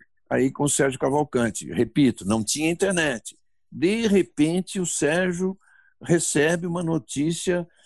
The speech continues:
eu acho que de alguém do Brasil, do J B, que ligou pra ele e falou, "Olha, eh, tem uma agência de notícia aqui dizendo que, que o caminhão da Lotus levando os carros pra, pra corrida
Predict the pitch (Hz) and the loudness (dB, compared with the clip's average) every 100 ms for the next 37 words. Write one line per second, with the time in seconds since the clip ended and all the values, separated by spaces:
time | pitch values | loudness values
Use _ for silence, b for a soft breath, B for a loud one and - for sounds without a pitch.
0 | b - 135 139 - 143 127 127 120 139 | b -4 0 0 0 -2 2 2 2 0
1 | 120 156 151 139 98 110 147 165 135 123 | 2 2 2 2 0 4 4 4 2 0
2 | 117 107 104 131 135 127 120 127 - 120 | -2 -2 0 0 0 -2 0 0 0 0
3 | 107 110 127 151 143 160 165 123 98 - | 0 2 2 2 -2 0 2 0 -6 -10
4 | _ _ _ _ 113 110 - 135 165 160 | _ _ _ _ -8 -6 0 2 4 2
5 | 113 135 165 180 - 139 131 127 113 139 | 2 4 4 4 2 2 2 2 2 2
6 | 131 123 107 139 151 151 151 156 156 160 | 2 2 0 -2 0 0 0 0 -2 -2
7 | 160 151 b b b _ _ - 139 135 | -2 -2 b b b _ _ 0 2 4
8 | 147 143 147 143 165 135 120 135 151 120 | 2 2 4 4 4 2 4 2 0 -6
9 | 104 - 110 113 107 123 120 110 - 113 | -6 -6 -2 0 0 -2 -2 -4 -2 -2
10 | 120 135 110 - - - _ _ _ _ | -2 -2 -4 -6 -12 -16 _ _ _ _
11 | 107 104 98 107 104 101 87 131 151 117 | -4 -4 -6 -8 -6 -4 2 2 4 0